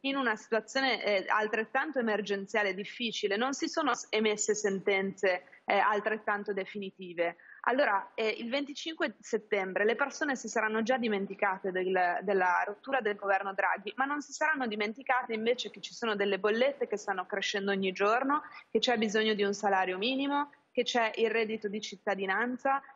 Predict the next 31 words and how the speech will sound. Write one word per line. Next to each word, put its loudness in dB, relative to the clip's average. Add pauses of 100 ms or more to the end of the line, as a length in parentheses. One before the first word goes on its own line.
(220)
che, 2
eh, 2
stiamo -2
uscendo -2
dalla 2
pandemia 0
gloma-, 2 (160)
globale 2
e 0
nei 2
nostri -2
pronti -2
soccorsi -2
mancano -2
quattromiladuecento 0
medici, 0 (220)
la 2
stessa 0
regione 2
Emilia-Romagna 2
ha 0
ottocentomila 0
euro -2
di -10
debito 0
in -2
sanità. 0
Questi -4
sono 0
i -2
temi 2